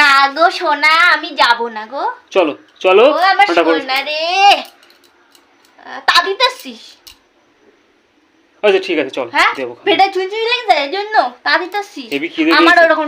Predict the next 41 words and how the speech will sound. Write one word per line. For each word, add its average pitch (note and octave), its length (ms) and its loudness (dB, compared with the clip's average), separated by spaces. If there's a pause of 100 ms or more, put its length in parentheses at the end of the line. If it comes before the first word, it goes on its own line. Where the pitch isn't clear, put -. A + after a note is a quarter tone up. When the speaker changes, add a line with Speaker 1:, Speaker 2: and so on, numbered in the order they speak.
Speaker 1:
ঠান্ডাটা C4+ 420 0
লাগে A#3 120 0
Speaker 2:
হেভি F3 140 4
Speaker 1:
রে। D4 100 2
Speaker 2:
খিদে D3 200 -2
পেয়েছে, C3 220 -6
চলো। D3+ 220 0
Speaker 1:
আমার B3 200 -2
ওরকম A#3+ 280 -6
Speaker 2:
কটা D#3+ 200 2
ভাত D3+ 100 4
Speaker 1:
ঠান্ডা। D3+ 100 -6
Speaker 2:
বসায় F#3 240 2
দাও। A3 160 4
<laughs> - 840 0
চলো। C#4+ 160 0 (340)
Speaker 1:
আমারও A#3+ 260 -4 (120)
ঠান্ডা A#3+ 300 -4
লাগে A3 240 -4
রে, B3 100 -8
এই C4 140 -14
ঠান্ডার B3 320 -6
মধ্যে B3+ 260 -6
আমারও B3+ 320 -4
রান্না B3+ 260 0
করতে - 240 -16
ইচ্ছা - 240 -20
করে - 180 -14
না। - 80 -20
Speaker 2:
আচ্ছা, D3+ 220 -6
ঠিক E3+ 180 -4
আছে, C#3+ 140 -14 (760)
Speaker 1:
তুই - 0 -
Speaker 2:
চলো। E4 180 0 (120)
Speaker 1:
একদিন C4 260 -4
তো F#4 60 -10
একটু - 120 -6
Speaker 2:
এত - 160 -10
ঠান্ডা F3 220 0 (100)
পড়েনি F#3+ 360 0 (440)
যে E3+ 80 -2